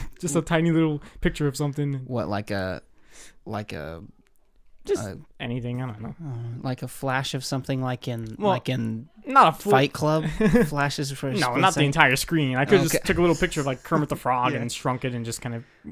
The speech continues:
Speaker 1: put it a couple. Anyway, but I didn't do that.
Speaker 2: That's very reasonable of you.
Speaker 1: <laughs> So,
Speaker 2: You're so
Speaker 1: uh,
Speaker 2: reasonable.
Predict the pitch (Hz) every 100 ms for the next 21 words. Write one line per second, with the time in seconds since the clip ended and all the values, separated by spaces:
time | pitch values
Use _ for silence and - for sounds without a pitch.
0 | - _ - 139 - - - - - _
1 | - - 190 135 135 - - 151 156 147
2 | 131 113 220 - 151 135 - - - 156
3 | 139 139 139 131 190 135 131 127 110 110
4 | 104 104 104 - - - - - - 151
5 | 147 147 151 151 143 131 135 104 107